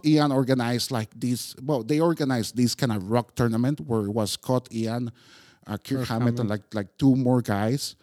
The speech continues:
Speaker 2: Uh-huh.
Speaker 1: And we got a call from Kirk Hammett because he couldn't log in into his fucking account. So we're helping the guy log in.
Speaker 2: <laughs>
Speaker 1: Super nice guy, I have to
Speaker 2: Yeah,
Speaker 1: admit. Both of
Speaker 2: yeah.
Speaker 1: them, they're super nice guys.
Speaker 2: It's funny because, you know, the guy, it's funny how you mentioned Scott Ian from Anthrax. I mean, Anthrax is one of those big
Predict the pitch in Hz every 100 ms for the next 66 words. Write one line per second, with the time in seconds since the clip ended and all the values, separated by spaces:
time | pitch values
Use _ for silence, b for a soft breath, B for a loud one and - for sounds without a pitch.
0 | 110 92 104 110 120 131 143 135 113 -
1 | 147 143 120 113 110 - 165 - 127 123
2 | 120 127 - 107 113 - 127 120 113 110
3 | 110 110 113 107 110 95 - 117 98 92
4 | 82 - 90 78 - 95 104 107 127 120
5 | - 110 110 113 113 110 110 101 107 87
6 | - 185 B B B B - 208 - 180
7 | 139 123 117 101 120 90 95 98 - 95
8 | 92 87 - 151 147 123 110 98 110 -
9 | 131 113 95 90 - 73 - - - b
10 | b b b 139 - 208 214 156 147 165
11 | 143 165 156 143 143 139 147 156 151 135
12 | 135 - - 147 135 127 127 123 127 123
13 | 131 117 135 127 - 127 117 110 117 110
14 | 127 127 - 104 101 101 104 110 107 120
15 | 104 113 113 104 113 - - 110